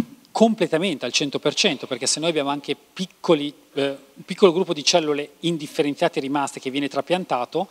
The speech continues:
è sufficiente per dare origine a un tumore. E, mm, quindi trovare dei, dei protocolli di differenziamento molto, molto spinto per differenziare tutte queste cellule verso un tipo cellulare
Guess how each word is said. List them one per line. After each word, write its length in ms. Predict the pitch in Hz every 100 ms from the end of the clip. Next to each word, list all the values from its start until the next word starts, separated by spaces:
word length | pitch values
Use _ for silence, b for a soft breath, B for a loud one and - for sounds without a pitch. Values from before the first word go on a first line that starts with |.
| b b
è 80 | -
sufficiente 540 | 156 143 - - 311 143
per 100 | 127
dare 120 | 123
origine 220 | 117 120
a 40 |
un 60 | 117
tumore. 400 | 120 113 107 117 B B B B B B B _ _ -
E, 640 | 151 151 147 147 143 139
mm, 800 | 135 131 131 131 131 127 127 127 -
quindi 200 | - 190
trovare 320 | 175 190 196
dei, 340 | 160 156 151 147
dei 140 | 151
protocolli 460 | 147 170 - 214 208
di 140 | 156
differenziamento 1120 | 139 156 175 156 - 160 180 202 - 185 175 - _
molto, 640 | 131 165 190 - 160 147 139
molto 300 | 156 170 156
spinto 720 | - - 123 113 110 156 214 b b b b
per 160 | - 143
differenziare 580 | 139 - 147 143 185 180
tutte 240 | 147 147
queste 280 | 135 131 139
cellule 300 | - 123 120
verso 220 | 139 -
un 80 | 139
tipo 220 | 190 170
cellulare 640 | - 131 127 113 110 165